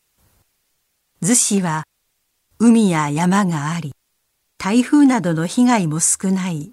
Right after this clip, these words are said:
良いところです。このような過ごしやすい町でも、九十七年前の大災害は大変であったことを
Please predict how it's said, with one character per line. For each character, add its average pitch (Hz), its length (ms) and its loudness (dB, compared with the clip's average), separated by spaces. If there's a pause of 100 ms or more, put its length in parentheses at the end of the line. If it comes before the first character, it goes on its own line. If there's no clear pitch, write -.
(140)
良 170 180 -4
い 220 100 -6
と 151 160 -12
こ 165 140 -8
ろ 180 140 -6
で 151 140 -12
す。 - 280 -8 (1400)
こ 214 120 4
の 262 140 6
よ 285 140 8
う 285 60 6
な 220 140 2
過 - 200 -2
ご 226 120 4
し 247 180 -2
や 269 120 0
す 294 140 0
い 262 100 6
町 208 320 -4
で 214 120 -2
も、 165 240 -4 (1160)
九 233 280 2
十 180 300 -2
七 - 320 -2
年 214 280 2
前 202 180 2
の 180 140 0
大 185 240 -2
災 226 280 -2
害 185 240 -2
は 170 120 -4
大 202 280 -6
変 220 280 -2
で 226 80 -4
あ 220 60 -6
っ 220 120 -18
た 196 120 -10
こ 190 160 -12
と 196 260 -8
を 190 180 -10